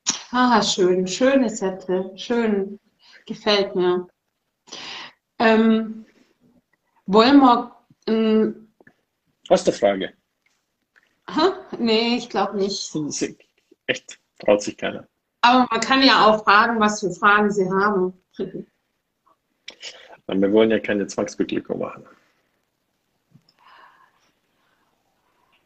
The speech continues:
Speaker 1: Wenn sich einer nicht traut?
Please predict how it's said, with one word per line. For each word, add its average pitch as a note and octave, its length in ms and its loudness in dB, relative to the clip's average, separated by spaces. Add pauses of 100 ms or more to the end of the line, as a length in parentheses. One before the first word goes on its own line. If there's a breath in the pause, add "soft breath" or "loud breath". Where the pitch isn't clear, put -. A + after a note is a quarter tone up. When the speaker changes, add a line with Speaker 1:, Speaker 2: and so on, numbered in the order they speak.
(840)
Speaker 1:
Wenn G#3 180 -4
sich G3 260 -4
einer G#3 300 0
nicht F#3 280 -2
traut? F#3 640 0